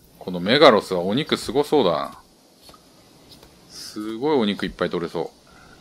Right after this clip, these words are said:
う。あれ？そうでもない？よいしょ。二百六十七。お、すごいよね。よいしょ、よいしょ、よいしょ、よい、あー、すごい、すごい、すごい。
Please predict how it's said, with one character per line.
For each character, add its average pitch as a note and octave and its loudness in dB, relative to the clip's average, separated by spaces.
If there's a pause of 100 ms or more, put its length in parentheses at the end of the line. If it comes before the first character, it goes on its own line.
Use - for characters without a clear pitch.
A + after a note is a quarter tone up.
(240)
う。 - -14
あ A2+ -10
れ？ F3 -6 (120)
そ - -10
う - -8
で A2 -8
も E2+ -8
な D#2+ -10
い？ - -20
よ E3 -18 (1800)
い C3 -12
し - -12
ょ。 - -16 (1000)
二 F#2+ -12
百 A2 -4
六 F#2+ -6
十 E2 -12
七。 C#2+ -14
お、 G2 -10 (200)
す - -12
ご G2+ -4
い - -4
よ C2+ -10
ね。 D2 -14 (2250)
よ A#2 -10
い A2 -8
し - -8
ょ、 E2 -10
よ E2 -6
い F#2 -8
し - -10
ょ、 D2 -8
よ D2+ -10
い F#2 -8
し - -10
ょ、 C#2+ -8
よ C#2+ -12
い、 - -14
あ F#2 0
ー、 E2+ 0
す F#2+ -8
ご F2+ -4
い、 D#2 -8
す - -12
ご D2 -10
い、 - -12
す - -20
ご D2 -12
い。 C2+ -18